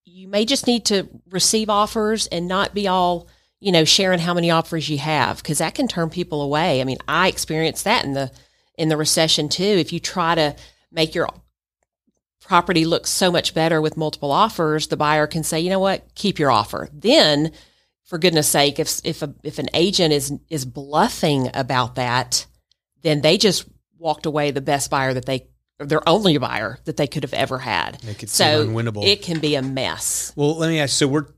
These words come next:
Speaker 2: talking to real est-, we're real estate people. So we, I know what you said. I know what you mean when you said, you know, you got multiple offers and you're peeling back the banana
Speaker 1: Yeah.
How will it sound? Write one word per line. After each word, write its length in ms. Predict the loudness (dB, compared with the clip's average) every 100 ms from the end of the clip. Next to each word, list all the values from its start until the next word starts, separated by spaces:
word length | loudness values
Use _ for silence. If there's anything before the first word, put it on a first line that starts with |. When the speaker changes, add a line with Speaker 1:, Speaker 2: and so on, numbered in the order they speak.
| _
Speaker 2:
talking 300 | 2 2 4
to 60 | 6
real 200 | 6 6
est-, 180 | 4 0
we're 140 | 0
real 220 | 2 2
estate 280 | 2 0 -2
people. 300 | -4 -4 -4
So 160 | -2 0
we, 200 | 0 2
I 100 | 2
know 140 | 4
what 180 | 2 2
you 60 | 0
said. 240 | 0 0
I 120 | 2
know 140 | 2 2
what 140 | 2
you 60 | 0
mean 180 | 2 2
when 100 | 2
you 100 | 0
said, 240 | 0 -2 -4 _ _ _ _ _ -4
you 80 | 0
know, 80 |
you 160 | 2 4
got 120 | 4
multiple 320 | 4 2 4 4
offers 280 | 4 2
and 60 | -2
you're 80 | -4
peeling 460 | -2 0 2 2 2
back 240 | 0 -2
the 80 | -4
banana 540 | -4 0 0 0 -4 -8
Speaker 1:
Yeah. 180 | -12